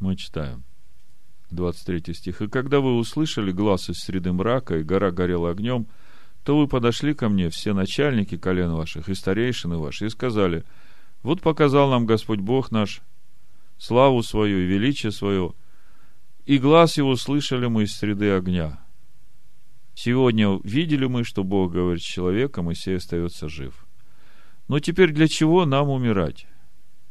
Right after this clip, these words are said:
Ибо великий огонь сей пожрёт нас, если мы ещё услышим глас Господа Бога нашего, то умрём.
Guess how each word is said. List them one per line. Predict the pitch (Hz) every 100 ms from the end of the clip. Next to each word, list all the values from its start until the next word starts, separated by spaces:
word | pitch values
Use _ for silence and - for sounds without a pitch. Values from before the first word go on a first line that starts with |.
| - - - - -
Ибо | 135 139 151
великий | 160 202 214 165
огонь | 147 139 160 185
сей | 151 139
пожрёт | 123 131 120 151 180 143
нас, | 139 135 -
если | 120 -
мы | 110 113
ещё | 104 98 139 139
услышим | 104 - 123 120 113 101
глас | 98 104 87
Господа | 92 98 - 92 85
Бога | 92 95 85
нашего, | 92 104 101 92
то | - 87
умрём. | 92 85 80 65